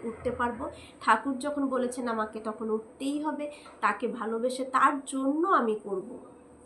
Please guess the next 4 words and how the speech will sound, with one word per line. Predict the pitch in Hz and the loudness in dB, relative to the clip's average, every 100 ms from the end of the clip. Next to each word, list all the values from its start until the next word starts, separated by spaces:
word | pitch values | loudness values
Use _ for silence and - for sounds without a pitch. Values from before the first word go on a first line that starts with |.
| - | -10
এটা | 269 269 254 | -6 -4 -2
করতেই | 269 - - 254 208 | -2 -2 -4 -2 -2
হবে। | 151 139 135 - - - - - - - - - - - - | -8 -10 -10 -12 -18 -20 -20 -20 -20 -20 -20 -20 -20 -16 4
রাত্রি | 285 302 349 | 6 6 4